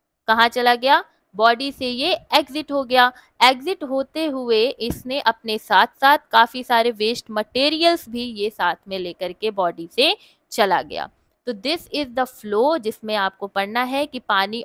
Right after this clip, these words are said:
ऑस्टिया से इनकरेंट कैनाल में जाता है, फिर प्रोसोफाइल्स में जाता है, फिर रेडियल कैनाल में जाता है, फिर एपोफाइल में जाता है, फिर स्पंजोसील में जाता है और फिर बाहर। कैसे याद रखना है? ऑस्टिया याद रखिए,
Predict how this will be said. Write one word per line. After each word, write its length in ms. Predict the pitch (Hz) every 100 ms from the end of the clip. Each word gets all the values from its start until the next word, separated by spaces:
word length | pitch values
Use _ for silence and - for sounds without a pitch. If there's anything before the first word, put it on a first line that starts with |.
| -
ऑस्टिया 520 | 214 254 - 302 202
से 140 | -
इनकरेंट 560 | 247 190 185 180 175 185
कैनाल 420 | - 170 170 214
में 100 | 247
जाता 320 | 254 262 262
है, 260 | 269 269 269 _ _ _
फिर 120 | 269 240
प्रोसोफाइल्स 880 | 220 196 - 262 254 240 254 -
में 80 | 269
जाता 340 | 254 254 262
है, 220 | 262 262 262
फिर 240 | - 214
रेडियल 340 | 190 185 214
कैनाल 380 | 233 254 254 254
में 100 | 262
जाता 320 | 254 254 269
है, 200 | 262 269
फिर 200 | 269 233 -
एपोफाइल 540 | 175 220 - 240 240
में 120 | 247 254
जाता 300 | 247 240 254
है, 140 | 269
फिर 280 | - 311 -
स्पंजोसील 800 | 240 - 202 190 220 - 233 180
में 120 | 160
जाता 320 | 160 151 - 165
है 180 | 180 - _ _ -
और 100 | 233
फिर 320 | 254 330 359 392 _ -
बाहर। 380 | 311 320 294 277 - _ _ _ _ _ _ _ _ _ _ _ _ -
कैसे 260 | 208 214 262
याद 240 | 262 254
रखना 240 | 262 262
है? 260 | 262 269 262 _ _ _ _
ऑस्टिया 400 | 208 220 - 254
याद 280 | 269 269 262
रखिए, 440 | 262 262 277 302